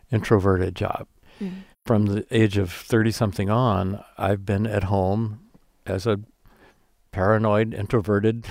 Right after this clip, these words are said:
Speaker 1: <laughs> you know, writer. And she had a vivid career, first as a corporate person, as a marketing
Speaker 2: Mm-hmm.
Speaker 1: manager, and then as a social worker,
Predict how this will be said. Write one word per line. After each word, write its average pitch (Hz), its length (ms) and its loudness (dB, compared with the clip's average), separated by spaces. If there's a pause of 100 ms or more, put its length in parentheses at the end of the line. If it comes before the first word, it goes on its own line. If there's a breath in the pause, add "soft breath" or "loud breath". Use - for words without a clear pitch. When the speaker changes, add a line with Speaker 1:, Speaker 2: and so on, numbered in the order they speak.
Speaker 1:
<laughs> 185 680 4
you 262 180 0
know, 143 200 0
writer. 156 480 2 (500 loud breath)
And 135 280 2
she 160 360 4
had 143 220 2
a 107 240 0 (720)
vivid 120 360 2
career, 117 560 4 (400)
first 123 360 2
as 110 180 -2
a 98 320 0
corporate 120 300 -2
person, 120 420 0
as 104 120 -4
a - 20 -6
marketing 110 380 0
Speaker 2:
Mm-hmm. 110 40 0
Speaker 1:
manager, 113 640 0
and 110 300 -2
then 107 260 2
as 107 260 -4
a 107 80 -2
social 151 340 2
worker, 127 500 0